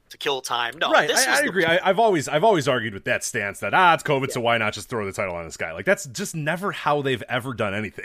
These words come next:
Speaker 2: <laughs> You know what I mean? They've always thought ahead, planned ahead, have ideas. Like, I, I, I never for a minute believed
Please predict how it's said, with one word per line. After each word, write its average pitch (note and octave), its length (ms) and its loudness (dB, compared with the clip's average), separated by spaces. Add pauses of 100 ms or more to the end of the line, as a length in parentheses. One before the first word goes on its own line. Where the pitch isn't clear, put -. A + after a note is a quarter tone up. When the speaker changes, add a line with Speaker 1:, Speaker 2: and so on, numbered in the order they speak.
Speaker 2:
<laughs> - 0 - (160)
You G#3+ 140 4
know G#3+ 80 2
what F#3+ 100 -4
I G3 40 -2
mean? G3 160 -2
They've E3+ 180 0
always E3+ 480 -2 (420)
thought D#3+ 200 4
ahead, C#3+ 420 2
planned D3 360 -2
ahead, C3 580 -2 (240)
have D#3 280 2
ideas. C#3+ 460 0
Like, B2+ 100 -2
I, D#3 140 2
I, D#3+ 280 0
I D3+ 120 0
never D#3+ 440 -2
for D3 200 -4
a B2+ 40 -2
minute B2 400 -4
believed G#2 440 -6